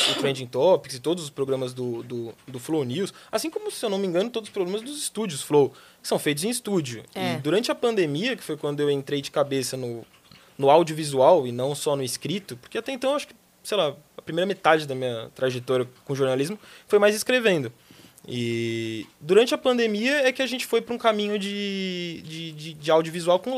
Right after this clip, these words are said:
Speaker 1: lives. E aí as lives de casa. Então, completamente sozinho, sei lá, eu e meu cachorro em casa <laughs> e, e o computador, uma webcam. E é uma dinâmica um pouco diferente, eu percebo isso,
Speaker 2: Uhum.
Speaker 1: sabe? Fazer pro estúdio é diferente, você conversar de frente pra um computador,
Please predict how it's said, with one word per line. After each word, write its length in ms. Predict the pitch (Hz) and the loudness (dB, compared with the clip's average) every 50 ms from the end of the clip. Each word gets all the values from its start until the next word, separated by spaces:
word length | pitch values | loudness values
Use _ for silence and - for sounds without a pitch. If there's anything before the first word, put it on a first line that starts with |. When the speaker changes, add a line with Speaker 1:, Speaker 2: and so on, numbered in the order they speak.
| 214 175 | 6 6
Speaker 1:
lives. 300 | 160 147 127 - - - _ - - - _ _ _ _ _ _ _ _ _ - - | 6 4 0 -6 -10 -10 _ -20 -20 -20 _ _ _ _ _ _ _ _ _ -16 -10
E 180 | - 175 180 | -4 4 6
aí 160 | 180 156 143 151 | 8 10 10 8
as 80 | 156 | 8
lives 240 | 151 151 156 165 180 | 6 6 4 4 2
de 80 | 170 - | -2 0
casa. 400 | - - 233 170 139 127 113 120 - | 4 6 8 8 6 4 -2 -10 -10
Então, 300 | - 127 123 131 147 160 - | -8 -8 -6 -6 -8 -10 -8
completamente 500 | - 180 147 160 160 160 - 185 175 170 | -8 -6 0 0 0 2 2 0 -2 -2
sozinho, 380 | - - 165 143 135 143 175 233 | 0 0 0 0 -2 -4 -4 -4
sei 120 | - - | -2 2
lá, 140 | 180 156 135 | 4 4 6
eu 80 | 131 143 | 6 6
e 40 | 160 | 4
meu 120 | 165 160 | 2 2
cachorro 380 | - 170 147 - - 147 156 160 | 0 0 0 0 0 0 0 0
em 40 | 156 | 0
casa 500 | - - - 151 156 180 190 190 302 311 196 - 320 - - | -2 0 2 4 6 6 4 2 -2 -8 -10 -10 -10 -12 -12
<laughs> 240 | - - - - - | -14 -20 -20 -12 -8
e, 600 | - 202 202 202 202 202 202 202 202 202 190 165 196 | -4 -2 0 2 2 0 0 0 -2 -2 -2 -2 -2
e 60 | 196 196 | -4 -2
o 40 | |
computador, 520 | 190 - 214 202 - 294 269 226 240 254 262 | 0 0 -2 0 0 0 2 6 6 6 6
uma 120 | 220 156 | 6 6
webcam. 600 | 147 151 147 156 175 - - 170 170 185 208 208 - - _ - | 6 6 4 4 2 -2 -2 0 2 2 0 0 -4 -10 _ -12
E 140 | - 196 220 | 0 2 4
é 80 | 240 | 4
uma 140 | 285 392 392 | 4 2 0
dinâmica 380 | 302 269 226 208 208 190 - 190 | 0 2 2 2 2 0 -2 -4
um 20 | |
pouco 220 | - 175 - - | -6 -6 -6 -6
diferente, 500 | 160 - - - 156 139 131 123 113 - | -8 -6 -2 0 0 2 0 0 -2 -4
eu 80 | - 135 | -6 -6
percebo 540 | - - 185 135 - - 196 190 180 185 196 | -2 -2 -2 -2 2 4 4 4 4 2 0
isso, 300 | 170 147 127 - - 226 | -2 -2 -2 -2 -4 -2
Speaker 2:
Uhum. 60 | 233 | 0
Speaker 1:
sabe? 300 | 220 131 127 120 117 - 170 170 190 240 269 - | 2 2 2 0 -2 -4 -6 -8 -8 -10 -12 -8
Fazer 300 | - - 143 139 143 170 | 0 2 4 4 4 2
pro 100 | 170 - | 0 -2
estúdio 240 | 196 - - 190 185 | -4 -6 -4 -6 -6
é 40 | 185 | -6
diferente, 360 | 175 - - 180 170 175 165 156 | -8 -6 -2 0 0 0 -2 -4
você 200 | 143 139 - 143 | -8 -8 -8 -8
conversar 760 | - 165 170 165 185 175 165 - - - 175 196 226 - - - - - _ _ | -6 -6 -2 0 0 0 0 0 2 4 6 6 4 2 -2 -10 -20 -20 _ _
de 120 | 147 147 | -8 -4
frente 240 | - 165 170 170 - | 0 0 0 0 0
pra 120 | - 185 | 0 -2
um 40 | 202 | 2
computador, 600 | - 220 208 - - 185 160 151 170 196 180 - | 2 2 2 4 4 2 4 8 8 8 8 6